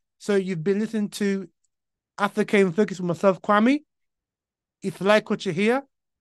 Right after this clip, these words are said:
please subscribe to the Ghana Stroke Africa in Focus podcast. You can subscribe on all the main, uh, podcast providers.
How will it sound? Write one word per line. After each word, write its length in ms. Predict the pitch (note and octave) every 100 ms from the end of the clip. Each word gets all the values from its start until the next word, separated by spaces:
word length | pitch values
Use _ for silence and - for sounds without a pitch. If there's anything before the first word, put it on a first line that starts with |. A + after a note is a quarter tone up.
| _
please 200 | - F3+
subscribe 600 | F3+ - - F#3+ G3 F3
to 140 | - F3+
the 120 | E3+
Ghana 360 | D3+ G3 F#3+
Stroke 240 | F3 G3+ F#3+
Africa 300 | F3+ F3 F3
in 80 | F3
Focus 240 | E3 C3+
podcast. 540 | - G#3+ G#3 - B3+ B3+ _ _ _ _ _
You 80 | D#3
can 120 | D#3+
subscribe 380 | F3+ E3 G#3 F#3+
on 140 | F3 -
all 180 | F#3+ F#3+
the 100 | F3+
main, 400 | F#3 F#3+ F#3 - _ _ -
uh, 380 | D#3+ D#3 D3 C3+ _ _ _
podcast 340 | G#3 G3 F#3 -
providers. 720 | C3+ A#2 F3 A3+ A3+ B3 B3